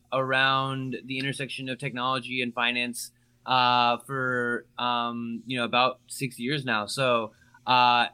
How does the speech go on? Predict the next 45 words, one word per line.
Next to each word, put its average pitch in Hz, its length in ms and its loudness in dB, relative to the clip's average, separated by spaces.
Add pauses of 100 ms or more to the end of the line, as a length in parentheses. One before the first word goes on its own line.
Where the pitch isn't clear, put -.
I 139 120 2
think 151 260 0
my 143 220 4
interest 147 260 -4
in 151 80 -6
crypto 147 260 -6
kinda 135 220 -2
stems 131 300 -6
back 123 320 0
from, 127 160 -6
like, 117 200 -2
my 123 120 -2
college 127 380 0
days. 147 220 -4
I 139 60 0
was 120 80 -2
a 123 60 -8
double 123 240 -2
major 123 360 -6
in 117 200 -8
economics 120 380 -6
and 120 120 -18
political 120 300 -12
science, 127 440 2
so 127 280 2 (320)
was 135 100 2
always 139 240 6
interested 127 400 -4
in, 123 340 -2
like, 123 200 2
how 123 460 6 (260)
the 131 100 0
intersection 135 540 0
of, 123 420 0 (180)
uh, 113 680 6
you 135 100 -6
know, 120 140 0 (140)
tech, 135 340 0 (120)
money, 127 380 -2
and, 117 320 -4
uh, 113 320 2
regula-, 120 480 -2
regulation, 117 600 -2
and 113 160 -6 (340)
how 123 720 2